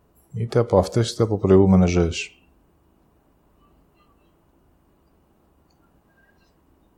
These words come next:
Είτε από αυτή που ζούμε, είτε από άλλες που έχουμε ζήσει.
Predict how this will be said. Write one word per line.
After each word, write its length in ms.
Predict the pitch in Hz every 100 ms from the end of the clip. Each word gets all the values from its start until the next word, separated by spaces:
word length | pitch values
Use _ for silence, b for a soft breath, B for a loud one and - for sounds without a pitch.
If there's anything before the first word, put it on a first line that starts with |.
| -
Είτε 160 | 98 95
από 140 | 90
αυτή 180 | 85 -
που 180 | 90 85
ζούμε, 320 | 80 117 123
είτε 160 | 110 101
από 240 | 92 101
άλλες 380 | 98 95 95 - b b b b _ _
που 100 | 95
έχουμε 300 | 87 92 92
ζήσει. 460 | 87 82 - -